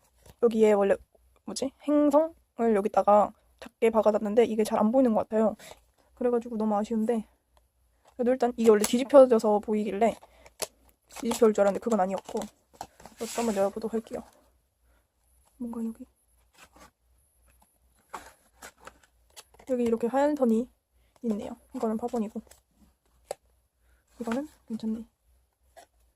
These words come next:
음. 이렇게 되어 있고, 그래도 파본은 딱히 없는 것 같은데 프린트시티가 찍힘이나 선이 이렇게 많아가지고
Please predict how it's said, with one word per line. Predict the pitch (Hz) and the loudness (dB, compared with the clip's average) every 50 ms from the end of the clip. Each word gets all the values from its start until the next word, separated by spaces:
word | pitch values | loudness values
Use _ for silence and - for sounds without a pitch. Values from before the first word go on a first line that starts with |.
| _ _ _ _ _ _ _ _ _ _ _ _ _ - - - - | _ _ _ _ _ _ _ _ _ _ _ _ _ -20 -20 -18 -14
음. | 233 226 226 _ _ _ _ _ _ _ _ _ _ _ - _ - - _ _ 220 - - _ - - - _ - - - - - - - - _ _ | -14 -14 -14 _ _ _ _ _ _ _ _ _ _ _ -20 _ -20 -20 _ _ -16 -16 -16 _ -20 -20 -20 _ -20 -20 -20 -20 -20 -20 -20 -20 _ _
이렇게 | - 233 220 - 226 | -6 -6 -6 -6 -6
되어 | 220 220 214 | -4 -4 -4
있고, | 214 - - 254 226 233 _ _ _ _ | -4 -4 -4 -6 -6 -6 _ _ _ _
그래도 | _ 277 262 262 | _ -2 -2 -2
파본은 | - - 311 - 359 320 294 285 | 0 -2 -2 -2 0 -2 0 0
딱히 | 285 277 - 277 | -2 -2 -2 -2
없는 | 240 233 226 233 | 0 0 0 -2
것 | 233 | -2
같은데 | 226 226 - 247 277 | -4 -4 0 2 2
프린트시티가 | 247 233 294 320 320 349 311 - - 254 226 | 2 2 0 -6 -6 -6 -8 -4 -2 -2 -2
찍힘이나 | 208 - - - - 370 359 311 254 220 226 226 214 | -2 -2 -8 -8 -6 -4 -2 0 2 2 2 2 0
선이 | 214 - - 311 311 311 | -2 0 0 0 2 2
이렇게 | 240 214 226 - - 226 | 0 0 -2 -4 -4 -4
많아가지고 | 220 202 190 202 208 202 190 - 214 - 247 196 | -4 -2 -2 0 0 -2 -2 -2 -4 -4 -4 -4